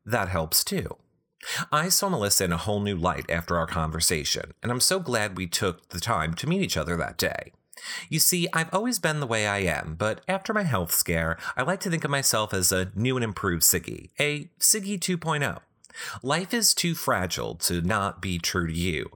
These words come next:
and I'm not changing one bit for any television show.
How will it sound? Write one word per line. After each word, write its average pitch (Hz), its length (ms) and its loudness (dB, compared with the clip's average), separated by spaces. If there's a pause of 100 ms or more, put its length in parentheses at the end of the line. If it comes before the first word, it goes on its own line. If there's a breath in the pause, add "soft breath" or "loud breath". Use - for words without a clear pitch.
and 104 140 0
I'm 180 160 0
not 131 260 0
changing 92 680 0
one 123 380 2
bit 117 400 0 (340)
for - 400 -2
any 87 480 0 (180)
television 73 680 -2
show. - 440 -4